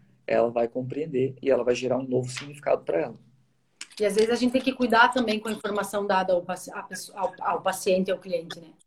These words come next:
Speaker 2: Que às vezes uma
Speaker 1: Sim.
Speaker 2: informação mal dada faz um estrago bem grande.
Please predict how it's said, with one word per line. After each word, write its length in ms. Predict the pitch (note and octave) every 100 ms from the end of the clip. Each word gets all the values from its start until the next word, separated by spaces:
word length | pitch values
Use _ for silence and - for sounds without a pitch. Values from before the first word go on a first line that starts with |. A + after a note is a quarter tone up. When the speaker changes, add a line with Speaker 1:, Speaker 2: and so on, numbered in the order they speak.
| _ _ _ _ _ _
Speaker 2:
Que 80 | F#3+
às 80 | F#3
vezes 180 | G#3 A#3+
uma 100 | A#3
Speaker 1:
Sim. 120 | A#3+
Speaker 2:
informação 680 | A#3 A#3+ A3+ A#3 - B3 C#4+
mal 280 | B3+ B3 B3
dada 680 | G#3+ G3 B3+ B3 G#3+ F3+ - _ _ _ _ _ _
faz 260 | _ G#3+ G3+
um 80 | G#3
estrago 440 | G#3 - G#3 G3+
bem 160 | G3 A3
grande. 460 | A3+ F#3+ F3 -